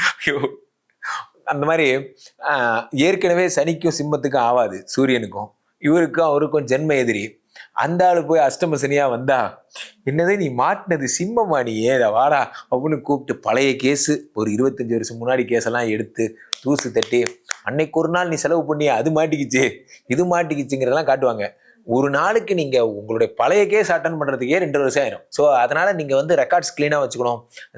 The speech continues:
சிம்மராசிக்காரர்கள் ஒரு பொய் கூட சொல்லக்கூடாது, தெரியாம தே-, தெரியாதவங்கள்ட்ட பேசவே கூடாது. வீடியோ கால், ஆடியோ கால், ஃபோன் கால் எது-, எதுவும் பண்ணக்கூடாது. அமைதியா இருக்கணும். அப்ப என்னதான்டா செய்யணும்? கதவு மட்டும் வீட்டுக்குள்ள படுத்துக்கங்க, அவ்வளவுதான். ரோட்ல படுத்திருக்கிற ஏதோ ஒண்ணு கூட வீட்டுல வந்து உங்களை கடிச்சிட்டு போகும்.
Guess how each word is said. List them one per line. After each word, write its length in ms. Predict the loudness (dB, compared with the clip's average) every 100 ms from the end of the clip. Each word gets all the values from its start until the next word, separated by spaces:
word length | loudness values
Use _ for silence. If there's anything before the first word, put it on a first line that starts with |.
| -6
சிம்மராசிக்காரர்கள் 680 | 0 2 0 0 0 2 2
ஒரு 180 | 2 2
பொய் 160 | 2
கூட 180 | 2 0
சொல்லக்கூடாது, 680 | 2 0 2 2 0 -6 -10 -20 -16
தெரியாம 520 | -2 2 2 2 2 0
தே-, 360 | 2 4 4 2
தெரியாதவங்கள்ட்ட 540 | 4 4 2 0 0
பேசவே 500 | -2 2 2 2 0
கூடாது. 460 | 2 2 0 -4 -16 _ _
வீடியோ 240 | 2 2
கால், 140 | 4 4
ஆடியோ 240 | 4 2
கால், 220 | 2 0
ஃபோன் 180 | 0 0
கால் 180 | 2 0
எது-, 320 | 2 0 0
எதுவும் 320 | 2 0 0 -4
பண்ணக்கூடாது. 480 | -2 0 0 -2
அமைதியா 380 | -6 -2 2 2
இருக்கணும். 180 | 0 -4
அப்ப 160 | -4 0
என்னதான்டா 420 | 2 2 2 2
செய்யணும்? 240 | 2 0 -4 -6
கதவு 260 | 0 2 2
மட்டும் 220 | 2 2
வீட்டுக்குள்ள 280 | 4 2 2
படுத்துக்கங்க, 340 | 0 -2 -6
அவ்வளவுதான். 380 | -4 -2 -2 -6 _ -20 -20 _ -2
ரோட்ல 520 | 2 4 2 2 0
படுத்திருக்கிற 380 | 0 0 2 2
ஏதோ 300 | 4 2 0
ஒண்ணு 60 |
கூட 160 | 0 2
வீட்டுல 260 | 2 2 0
வந்து 200 | 0 0
உங்களை 240 | 2 0
கடிச்சிட்டு 180 | -2 -8
போகும். 240 | -8 -10